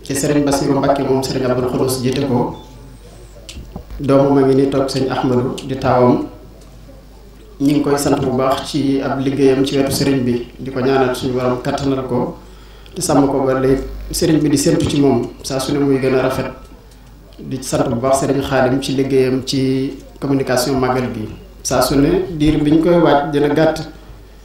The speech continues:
waaye dina ciy def kem kattanam ba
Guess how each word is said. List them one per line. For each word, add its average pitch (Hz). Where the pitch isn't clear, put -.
waaye 143
dina 165
ciy 165
def 151
kem 165
kattanam 135
ba 135